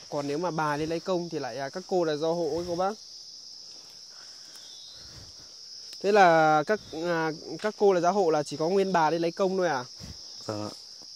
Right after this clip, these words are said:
Speaker 1: Em Quân thì, à, nếu mà nhà nào mà thuê người đi, thuê người làm các bác thì là em Quân là đi làm mất rồi, thành ra là, à, không có đi, à, đổi công là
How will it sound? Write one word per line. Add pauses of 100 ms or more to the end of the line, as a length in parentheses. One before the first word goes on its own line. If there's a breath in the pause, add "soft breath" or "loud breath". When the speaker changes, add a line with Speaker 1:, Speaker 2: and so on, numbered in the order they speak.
(180)
Speaker 1:
Em
Quân
thì,
à, (1700 loud breath)
nếu
mà
nhà
nào
mà
thuê
người
đi, (260)
thuê
người
làm
các
bác
thì
là
em
Quân
là
đi
làm
mất
rồi,
thành
ra
là, (360 loud breath)
à,
không
có
đi,
à,
đổi
công
là